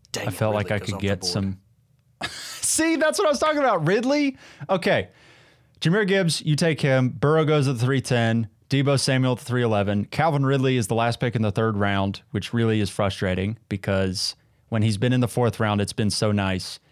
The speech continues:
Speaker 2: Uh, Keenan Allen at the four oh one. Uh, Travis Etienne, and then Kenneth Walker. Ben's back on the clock.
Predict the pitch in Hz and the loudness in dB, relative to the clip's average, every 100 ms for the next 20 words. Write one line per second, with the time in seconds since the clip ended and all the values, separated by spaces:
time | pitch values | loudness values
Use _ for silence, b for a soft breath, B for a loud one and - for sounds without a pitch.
0 | b b - 104 101 101 - - 160 156 | b b -4 -2 0 -2 -6 -4 0 2
1 | 143 143 131 110 - 123 120 110 107 110 | 2 0 -2 -2 0 2 2 2 0 0
2 | 110 110 104 _ _ _ _ _ 101 90 | 0 -2 -6 _ _ _ _ _ -4 -2
3 | 90 90 - - 113 110 110 - 107 101 | -2 -4 -6 -2 -2 0 -2 -2 -2 0
4 | 98 98 98 - 101 101 104 92 101 92 | 0 0 -2 -4 -2 0 -2 -2 -4 -2
5 | 98 92 101 98 92 98 90 90 87 85 | -2 -2 -2 -2 -2 -2 -2 -6 -4 -4
6 | 73 | -4